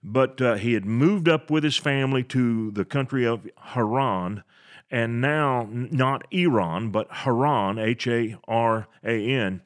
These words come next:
And God said to him, "Go to the land I'll show you. I will make you into a great nation, and I will bless you. I will make your name great, and you will be a blessing, and I will bless those who bless you.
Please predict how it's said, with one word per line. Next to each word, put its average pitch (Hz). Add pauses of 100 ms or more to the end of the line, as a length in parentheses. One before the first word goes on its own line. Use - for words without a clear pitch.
(440)
And 120
God 160
said 175
to 127
him, 120
"Go 117
to 139
the 147
land 156
I'll 147
show 147
you. 104
I 131
will 127
make 143
you 101 (200)
into 143
a 123
great 147
nation, 151
and 139
I 156
will 180
bless 196
you. 98 (720)
I 143
will 151
make 156
your 180
name 156
great, 143
and 107
you 175
will 147
be 120
a 107
blessing, 156
and 113
I 117
will 117
bless 131
those 135
who 107
bless 143
you. 170